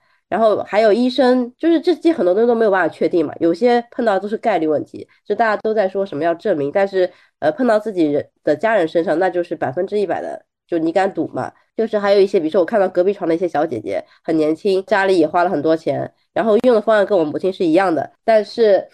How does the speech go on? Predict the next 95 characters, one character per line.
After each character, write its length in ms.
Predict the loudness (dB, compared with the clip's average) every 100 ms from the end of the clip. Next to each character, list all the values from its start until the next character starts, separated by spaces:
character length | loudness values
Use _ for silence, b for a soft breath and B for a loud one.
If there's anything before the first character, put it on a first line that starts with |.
| b -2
医 160 | 0
生 200 | 2 2 2
说 360 | 2 4 4
让 140 | 2 0
她 100 | 0
换 180 | 0
方 180 | 0 0
案， 180 | 0 0
然 100 | -2
后 60 | 0
她 140 | 0
也 40 |
不 40 | 0
知 40 |
道 60 | 2
为 100 | 0
什 120 | 0
么 80 | -4
要 40 |
换， 180 | -2 -4 -4
然 100 | -6
后 60 | -2
就 120 | -2
换 200 | 0 -2
了。 80 | -2 _ -2
换 160 | 2
了 80 | 2
完 140 | 4
了 60 | 2
以 60 | 2
后， 180 | 2
那 120 | 2 2
个 140 | 2
人 180 | 2 0
他 140 | -2
一 140 | -2 0
年 120 | 0
就 80 | 0
没 120 | -2
有 80 | -6
了， 120 | -12 -6
然 100 | 0
后 100 | 2
我 60 | 4
们 100 | 2
都 80 |
不 40 | 2
知 60 |
道 60 | 2
为 80 | 2
什 120 | -2
么， 60 | -20 _ -14
就 100 | -8
是 200 | -4 -2
都 160 | -2
是 60 | -4
运 160 | -4 -4
气 120 | -2
嘛。 100 | 0
但 160 | 2 0
是 100 | 0
没 120 | 0
有 120 | 2
呢 120 | 2 0
是 80 |
正 180 | 0 -2
常 200 | -2 -4
的， 40 | 0
也 80 |
没 120 | 2 2
有 120 | 2
地 60 |
方 100 | 0
去 120 | -2 -4
申 200 | -2 -2
诉。 240 | -6 -12 -4
除 160 | 0
了 180 | 2 2
治 260 | -2 -2 0
疗 120 | 2
癌 160 | 2
症 160 | 0 0
以 100 | 0
外， 200 | 0 -2
比 80 | -4
如 40 |
说 80 | -10
他 160 | -6 -4
的 140 | 0
那 160 | 0 -2
些 320 | 0 2 2
维 260 | 2 -2
护、 320 | -2 0 0 0
营 240 | -2 0 0
养， 260 | 0 -2